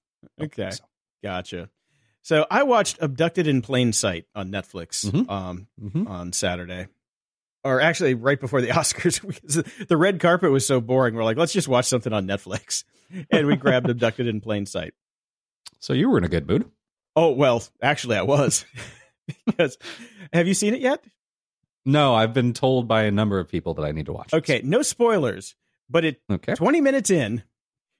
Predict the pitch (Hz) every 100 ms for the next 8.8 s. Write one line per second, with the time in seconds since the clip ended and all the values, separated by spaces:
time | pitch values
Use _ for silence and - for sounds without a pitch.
0 | _ _ 143 220 254 196 - 151 170 -
1 | _ 151 151 175 - 160 170 262 - -
2 | 151 160 - 156 160 143 120 - _ _
3 | 139 151 175 202 170 - - 170 196 240
4 | 208 196 170 160 147 135 - _ - 233
5 | 381 453 494 494 - 339 190 - - -
6 | 233 320 508 508 - - _ _ _ _
7 | _ _ 165 - - - - 165 151 202
8 | 294 226 214 285 370 370 294 135